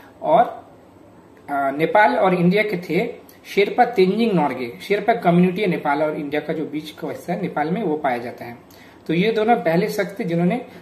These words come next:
successfully Mount Everest को submit किया। ओके, इसके बाद तो बहुत लोग आए, बहुत लोगों ने submit, submit किया,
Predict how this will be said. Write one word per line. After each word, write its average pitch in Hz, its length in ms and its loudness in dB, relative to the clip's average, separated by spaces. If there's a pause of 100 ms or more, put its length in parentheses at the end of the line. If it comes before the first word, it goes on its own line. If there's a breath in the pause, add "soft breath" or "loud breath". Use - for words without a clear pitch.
(140)
successfully 185 500 -4
Mount 170 340 0
Everest 175 280 -2
को 214 80 -6
submit 147 380 -6
किया। 120 240 -14 (640)
ओके, 226 240 -4 (300 loud breath)
इसके 240 200 -4
बाद 240 260 4
तो 247 100 6
बहुत 202 340 0
लोग 208 220 2
आए, 190 220 6
बहुत 180 340 0
लोगों 185 200 0
ने 185 80 -2
submit, 175 380 -4
submit 175 360 -2
किया, 220 140 -4